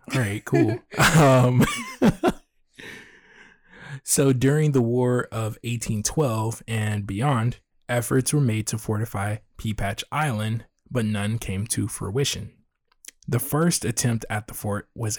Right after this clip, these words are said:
Speaker 1: a star-shaped fort. So Bailey, if you go to the pictures page.
Speaker 2: I'm there. I'm here. Here I am.
Speaker 1: Okay.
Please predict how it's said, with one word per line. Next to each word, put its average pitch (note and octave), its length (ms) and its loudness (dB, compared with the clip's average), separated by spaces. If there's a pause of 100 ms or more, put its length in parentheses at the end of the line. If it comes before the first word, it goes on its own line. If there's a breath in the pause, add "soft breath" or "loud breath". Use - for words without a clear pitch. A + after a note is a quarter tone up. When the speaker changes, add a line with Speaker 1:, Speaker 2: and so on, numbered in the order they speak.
Speaker 1:
a G#2 100 -8
star-shaped - 640 -4
fort. - 300 -12 (460 soft breath)
So A#2 140 -2
Bailey, G#2+ 220 -2
if - 120 -8
you G#2+ 60 -4
go G#2 140 -4
to G2+ 220 -4
the F#2+ 160 -8
pictures A2 440 -4
page. - 160 0
Speaker 2:
I'm B3+ 60 2
there. A3+ 320 0
I'm A#3+ 100 0
here. A3 380 -4
Here A3 140 -4
I A3 80 -4
am. G3+ 200 -8
Speaker 1:
Okay. B2+ 320 -4